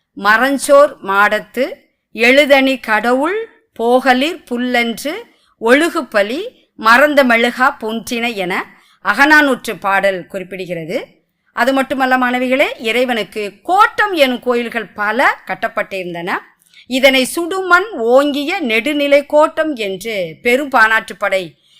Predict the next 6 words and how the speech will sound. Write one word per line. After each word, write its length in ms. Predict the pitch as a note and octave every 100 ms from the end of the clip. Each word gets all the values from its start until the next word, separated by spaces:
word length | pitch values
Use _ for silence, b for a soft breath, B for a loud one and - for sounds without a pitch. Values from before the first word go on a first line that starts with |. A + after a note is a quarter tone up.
| _
இயம்புவதிலிருந்து 1000 | A#3+ C#4+ D4+ C#4+ A#3+ A#3+ A#3+ D4+ E4 C#4
நாம் 320 | F#3 F#3 F#3+
அறியலாம். 560 | - E3+ F3+ F3 A3 F#4 _ _ _ -
அடுத்து 480 | A3+ A#3+ - B3
மாணவிகளே, 520 | G3 G#3+ A3+ G#3+ B3 G4
நம்ம 440 | D#4+ G#3 F#3 E3+